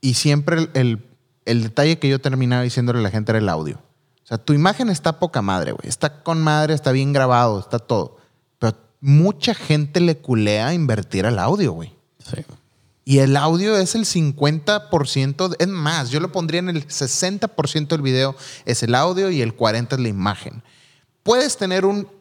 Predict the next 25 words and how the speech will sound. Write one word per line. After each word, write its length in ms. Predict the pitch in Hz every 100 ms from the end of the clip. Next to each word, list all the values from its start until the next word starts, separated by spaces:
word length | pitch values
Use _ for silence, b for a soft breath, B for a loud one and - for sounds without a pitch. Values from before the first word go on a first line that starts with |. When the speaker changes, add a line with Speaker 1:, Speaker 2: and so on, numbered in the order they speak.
| _ -
Speaker 1:
una 220 | 160 190
imagen 480 | 190 170 160 - 185
pedorrona 720 | - 147 123 120 127 135 156
en 100 | 156
siete 320 | 143 147 143 147
veinte, 540 | 135 139 139 143 139
mil 200 | 135 131
ochenta, 760 | 127 143 139 135 208 247 - _ _ _ _ _ -
pero 260 | 131 123
con 160 | 135 143
un 160 | 190
audio 320 | 185 180 185 -
poca 280 | 139 117
madre 480 | 113 123 139 180 180 -
y 100 | 120
va 140 | 120
a 120 | 123 -
pegar 300 | 135 123 127
mucho 320 | 120 110 92
más 520 | 104 175 339 - - _ _ _ _ _ _ -
que 480 | 107 101 82 - _ _ -
un, 480 | 113 113 117 117 - -
que 120 | 110
un 160 | 107 113
video 680 | 113 110 110 117 - -